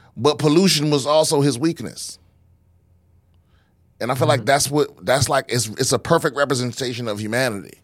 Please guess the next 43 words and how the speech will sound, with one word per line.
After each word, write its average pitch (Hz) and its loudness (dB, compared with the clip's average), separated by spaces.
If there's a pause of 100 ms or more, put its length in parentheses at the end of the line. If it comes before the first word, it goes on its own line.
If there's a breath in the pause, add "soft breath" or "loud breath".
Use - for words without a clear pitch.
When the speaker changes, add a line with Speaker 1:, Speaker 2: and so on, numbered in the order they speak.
(1200)
Speaker 1:
It's 139 -2
like 135 0
the 123 0
things 175 4
that 156 4
destroy 165 4
us 127 2
are 104 0
also 120 2
the 120 -4
things 117 -4
that 104 -4
we 113 -2
supposed - -2
to 90 -2 (1400 loud breath)
be 143 -2
doing 131 2
something 120 0
about, 120 0 (920 loud breath)
but 107 -2
we 113 -2
can't, 110 -6 (120)
we 107 -4
can't 110 -6
stop. - -2 (1300)
You 87 -14
know, 82 -6
it's, 98 -6
it's 98 -4
like 101 -6
it's 101 -8
too - -2
Speaker 2:
I 117 0
mean, 120 0
Speaker 1:
much. - -2
Speaker 2:
I 208 -4
think, - -14 (840)
I 139 -6
think 139 -10
that 135 -4
if 131 -8
it 127 -8
were, 117 -10